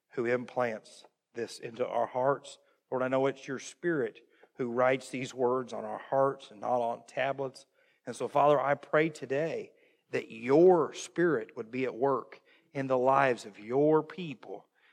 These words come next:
showing them and changing them and making them into who you want them to be. And today, Father, I pray for that person that's here that doesn't know you as their Lord and Savior. Father, that person who was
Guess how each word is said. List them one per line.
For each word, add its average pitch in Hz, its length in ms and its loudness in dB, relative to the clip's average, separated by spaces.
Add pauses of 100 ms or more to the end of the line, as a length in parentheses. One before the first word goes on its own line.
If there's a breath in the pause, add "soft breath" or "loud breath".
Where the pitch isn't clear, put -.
(120)
showing 151 580 2
them 110 300 -10
and 95 140 -20
changing 139 720 -4
them 104 220 -12
and 92 180 -20
making 135 440 -2
them 113 260 -6 (440 soft breath)
into 120 280 -4
who 123 140 -2
you 117 220 -8
want 113 260 -4
them 113 160 -6
to 110 80 -4
be. 107 240 -8
And 110 120 -14
today, 135 300 0
Father, 151 320 4
I 156 140 2
pray 151 520 2 (420 loud breath)
for 135 100 -8
that 127 240 0
person 143 340 2
that's 139 180 -4
here 147 280 0
that 107 160 -8
doesn't 131 340 2
know 139 220 4
you 113 240 -8 (340 soft breath)
as 131 220 4
their 120 180 2
Lord 123 260 4
and 113 140 -2
Savior. 107 440 -4
Father, 135 300 4 (220 loud breath)
that 147 180 4
person 170 360 6
who 135 160 -2
was 127 240 -2